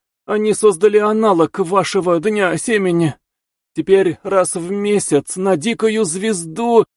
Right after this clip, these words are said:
несколько пар подростков должны прибыть к Чёрной Скале и пройти там некоторые испытания, чтобы считаться взрослыми». «Вот никак не уймутся»,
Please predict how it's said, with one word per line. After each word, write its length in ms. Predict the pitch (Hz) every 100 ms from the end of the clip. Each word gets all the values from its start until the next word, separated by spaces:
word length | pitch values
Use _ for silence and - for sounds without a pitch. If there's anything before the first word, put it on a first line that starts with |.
| _
несколько 840 | - - - 233 220 - 220 - 220
пар 220 | 214 202
подростков 760 | - 185 226 214 - 185 -
должны 580 | 143 190 185 160 208 208
прибыть 460 | - 208 214 202 -
к 160 | -
Чёрной 520 | - - 220 202 208 208
Скале 640 | - 214 220 220 175 117 - _ _ -
и 80 | 185
пройти 640 | 196 190 185 - - 202
там 260 | - 180 160
некоторые 800 | 185 196 196 202 190 190 190 196
испытания, 1040 | - 220 220 - 233 185 147 131 123 104
чтобы 320 | - - 196
считаться 500 | 202 240 - 175 -
взрослыми». 800 | 208 208 247 190 165 147 127 113 - _ _ _ _ _ _ -
«Вот 380 | 156 170 160 180
никак 640 | 185 170 - 196 165 -
не 180 | 220 202
уймутся», 920 | 202 196 180 160 135 - 180 147